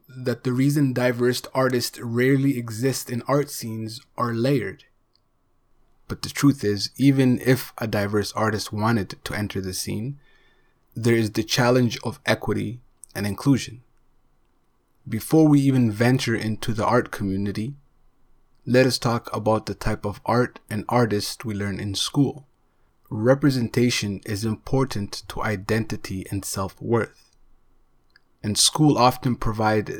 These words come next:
zero representation. When you see, read, or hear someone who looks and sounds like you, you are more inclined to participate and soak in the knowledge.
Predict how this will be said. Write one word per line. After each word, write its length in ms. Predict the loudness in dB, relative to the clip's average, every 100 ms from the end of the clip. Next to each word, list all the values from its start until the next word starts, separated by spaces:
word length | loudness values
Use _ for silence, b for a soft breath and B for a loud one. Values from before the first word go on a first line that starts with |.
| -10
zero 600 | -10 -4 4 4 6 2
representation. 1000 | 2 0 -2 -4 -4 -4 -6 -6 -12 -16 _ _ _ _ _ _ _ _ _ _ _
When 220 | -2 0
you 120 | 0 0
see, 500 | 4 4 4 2 -2 -6
read, 440 | -2 2 2 2
or 160 | 0 0
hear 280 | 2 4 4
someone 480 | 4 2 0 0 -2
who 140 | -2
looks 340 | 2 2 0 -2
and 200 | -2 2
sounds 440 | 2 4 4 2
like 280 | 0 -2 -4
you, 360 | -6 -4 -6 -10 -20 _ -20 _
you 240 | -4 2 4
are 80 | 4
more 280 | 4 4 4
inclined 500 | 2 0 2 2 2
to 60 | 0
participate 840 | -2 -2 -2 -2 -4 -2 -4 -4
and 120 | 0
soak 340 | 2 2 0 -4
in 140 | -4
the 80 | -2
knowledge. 580 | 0 0 -2 -10 -20